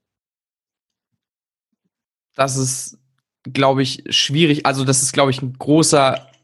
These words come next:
hat zumindest, ich glaub, die Spiritualität hat einen sehr großen Einfluss auf dich gehabt, oder?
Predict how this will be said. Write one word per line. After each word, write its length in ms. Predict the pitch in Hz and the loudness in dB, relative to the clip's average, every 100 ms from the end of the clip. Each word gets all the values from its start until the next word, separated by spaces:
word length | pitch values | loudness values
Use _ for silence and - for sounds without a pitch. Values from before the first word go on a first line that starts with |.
| _ | _
hat 320 | - 160 175 - | -4 -2 -2 0
zumindest, 420 | 170 170 170 - | 4 4 4 2
ich 100 | - | 0
glaub, 140 | 151 | -2
die 80 | 143 | -2
Spiritualität 720 | 127 170 160 151 139 131 151 | 0 2 2 2 0 0 2
hat 140 | 156 139 | 2 2
einen 120 | 135 | 2
sehr 160 | 139 | 2
großen 280 | 139 139 135 | 2 0 2
Einfluss 340 | 127 131 131 - | 0 -2 -4 -6
auf 120 | 123 | -6
dich 180 | 127 - | -10 -4
gehabt, 260 | 120 117 | -4 -2
oder? 320 | 110 143 160 | 0 0 0